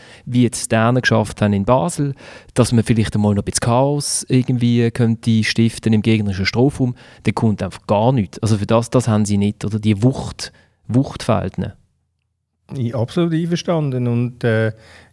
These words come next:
Speaker 2: ich, ich mag mich heute eigentlich die neunzig oder fünfundneunzig Minuten von Kopenhagen anschauen, mag ich mich an eine gute Szene erinnern vom, vom Mittelstürmer. Das ist der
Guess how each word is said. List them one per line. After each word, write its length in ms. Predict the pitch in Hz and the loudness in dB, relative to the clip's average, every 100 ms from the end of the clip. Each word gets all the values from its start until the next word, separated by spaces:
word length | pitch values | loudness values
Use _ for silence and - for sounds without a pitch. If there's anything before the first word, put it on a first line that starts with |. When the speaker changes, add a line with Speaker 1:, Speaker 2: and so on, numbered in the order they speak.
| _ - | _ -14
Speaker 2:
ich, 200 | 151 - | -12 -10
ich 560 | 107 120 113 117 127 127 | -12 -8 -8 -10 -8 -2
mag 160 | 123 | -2
mich 120 | 127 123 | 0 -2
heute 200 | 113 120 | 0 0
eigentlich 200 | 117 - | -2 -2
die 120 | 120 | -2
neunzig 280 | 127 139 135 | 0 -2 -4
oder 140 | 113 | -2
fünfundneunzig 500 | 143 135 131 127 - | -2 0 0 -2 -2
Minuten 360 | 123 117 127 113 | -2 -2 -2 -4
von 100 | 117 | -4
Kopenhagen 680 | - 127 - 120 120 123 113 | -2 -2 -2 -2 -2 -2 -2
anschauen, 380 | 113 113 110 | 0 -2 -2
mag 120 | 110 117 | -4 -4
ich 140 | 117 | -4
mich 100 | 117 | -2
an 80 | 107 | 0
eine 220 | 104 110 | 0 0
gute 340 | 120 113 - | 0 -2 -2
Szene 420 | - - 110 110 107 | -6 -2 0 0 0
erinnern 480 | 107 110 110 107 - - - - _ _ | 0 -2 0 -2 -4 -16 -20 -20 _ _
vom, 340 | - 107 107 | -2 -2 -2
vom 140 | 107 113 | -2 -2
Mittelstürmer. 760 | 143 151 165 - 143 101 101 95 _ _ - | -2 -2 -4 0 -2 -2 -4 -8 _ _ -10
Das 120 | 98 | -8
ist 180 | 101 | -8
der 60 | - | -8